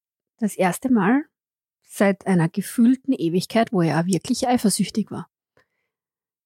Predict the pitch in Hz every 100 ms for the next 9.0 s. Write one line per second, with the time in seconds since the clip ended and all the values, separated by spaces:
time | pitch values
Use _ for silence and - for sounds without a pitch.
0 | - 220 330 - - 139 220 311 440 _
1 | - 196 - 208 214 247 311 269 _ _
2 | _ _ _ _ _ - 196 214 - 285
3 | 320 - - - _ _ _ _ - 196
4 | 185 180 202 - 208 185 165 165 185 180
5 | - 247 - - - 247 _ 220 254 269
6 | _ _ _ _ _ _ _ _ _ _
7 | _ _ _ _ _ _ _ _ _ _
8 | _ _ _ _ _ _ 226 - 233 214